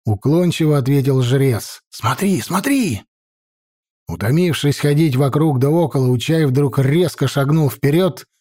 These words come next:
и ткнул копьем туда, где мгновение назад стоял его враг. Но его там не оказалось. Наконечник прошел не более чем в ладони от его живота, но когда Шрам попробовал рубануть охотника по запястью,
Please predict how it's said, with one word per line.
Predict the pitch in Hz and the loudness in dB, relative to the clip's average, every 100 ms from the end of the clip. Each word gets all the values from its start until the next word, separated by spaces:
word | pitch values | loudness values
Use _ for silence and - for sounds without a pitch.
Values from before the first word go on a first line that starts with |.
| _ _ | _ _
и | - | -4
ткнул | 135 - 170 208 | -2 2 2 2
копьем | 131 147 147 180 175 | 0 -2 0 2 2
туда, | 135 147 185 | 0 2 2
где | 156 131 160 | 0 0 2
мгновение | 135 143 170 175 165 | 2 2 2 2 2
назад | 151 143 165 151 | 2 0 -2 -2
стоял | - 139 147 143 | -2 0 2 2
его | 135 131 131 | 2 2 2
враг. | 131 143 110 - - _ _ _ _ _ _ _ _ | 2 0 -2 -10 -20 _ _ _ _ _ _ _ _
Но | 82 | -10
его | 82 80 87 | -10 -10 -6
там | 101 110 | -2 0
не | 117 | 0
оказалось. | 113 131 139 170 117 87 - - _ _ _ _ _ _ _ | 0 -2 0 0 0 -4 -10 -18 _ _ _ _ _ _ _
Наконечник | 95 104 127 160 151 135 120 | -6 -2 0 2 0 -2 -2
прошел | 127 131 156 151 | -2 -2 0 2
не | 147 143 | 2 2
более | 147 151 143 | 2 2 0
чем | 151 143 | 0 0
в | 131 | 2
ладони | 139 127 170 165 | 2 2 2 2
от | 147 | 0
его | 139 147 160 | 0 2 2
живота, | 143 151 151 170 131 82 - _ _ _ _ _ | 0 0 0 0 -2 -4 -12 _ _ _ _ _
но | - 185 | -10 -6
когда | 110 107 123 | -4 -2 -2
Шрам | - 127 143 123 | -2 0 0 0
попробовал | 123 139 151 143 135 | 0 0 0 2 0
рубануть | 131 135 139 156 143 | 0 0 0 0 0
охотника | 127 160 151 143 135 | 0 0 0 0 -2
по | 123 | -2
запястью, | 123 127 127 202 208 - 123 87 | -2 0 0 0 -2 -2 -2 -2